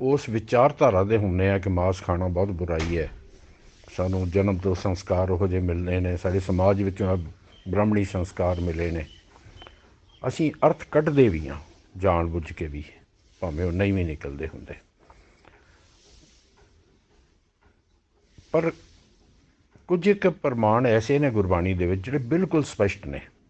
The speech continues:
ਜਿਹਦੇ ਬਾਰੇ ਕੋਈ ਦੋ ਰਾਏ ਦੁਚਿੱਤੀ ਹੋ ਹੀ ਨਹੀਂ ਸਕਦੀ। ਜਦੋਂ ਐਸਾ ਵਿਵਾਦ ਹੋਵੇ ਤੇ ਚੰਗਾ ਹੁੰਦਾ ਹੈ ਕਿ ਅਸੀਂ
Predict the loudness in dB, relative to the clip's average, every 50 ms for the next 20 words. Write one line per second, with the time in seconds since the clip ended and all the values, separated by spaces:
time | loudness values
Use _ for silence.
0 | _ -14 -12 -6 -4 -2 0 2 0 0 0 -2 -2 -2 0 0 2 2 2 4
1 | 4 4 4 2 0 -2 -4 -6 -6 -10 -12 -8 -6 -6 -4 -4 -4 -4 -4 -6
2 | -6 -6 -8 -10 -12 -12 -16 -20 -20 -20 -20 _ _ _ _ _ _ _ _ _
3 | _ _ _ _ _ -20 -20 _ _ -20 -20 _ _ _ _ _ _ _ _ _
4 | -4 0 0 2 4 4 4 4 4 4 2 0 -2 -8 _ _ _ _ _ _
5 | _ _ 0 0 0 2 2 2 4 4 2 4 6 6 6 6 4 2 -2 0
6 | 2 2 0 0 0 -4 _ _ _ _ _ _ _ _ _ _ _ _ _ _
7 | _ _ _ _ _ _ _ _ _ _ _ _ _ _ _ _ _ _ _ _
8 | _ _ -8 -8 -4 -2 -2 0 4 4 4 4 4 2 2 2 2 2 2 0
9 | -2 -2 0 0 -2 -2 -2 -2 -2 0 0 0 -2 -2 -4 -6